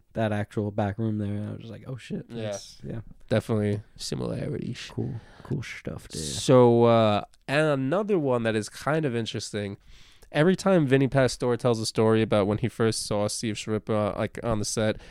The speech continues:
Speaker 2: he's like, you know, he's like, "Up, that's it for me. There's no way they're gonna have two fat fucks on this show."
Speaker 1: <laughs>
Speaker 2: And he says it, like, exactly like that.
Speaker 1: <laughs>
Speaker 2: And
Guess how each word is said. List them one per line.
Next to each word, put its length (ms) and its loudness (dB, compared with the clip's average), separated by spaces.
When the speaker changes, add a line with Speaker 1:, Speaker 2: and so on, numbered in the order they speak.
Speaker 2:
he's 240 0
like, 160 0
you 80 0
know, 120 0
he's 120 -2
like, 160 -2
"Up, 260 8
that's 260 4
it 100 4
for 100 2
me. 200 6
There's 160 2
no 120 2
way 140 8
they're 120 8
gonna 120 6
have 140 4
two 140 2
fat 280 2
fucks 320 0
on 100 2
this 140 2
show." 580 8
Speaker 1:
<laughs> 140 -6
Speaker 2:
And 100 0
he 60 2
says 240 6
it, 80 4
like, 160 4
exactly 480 2
like 180 0
that. 360 0
Speaker 1:
<laughs> 80 -4
Speaker 2:
And 320 4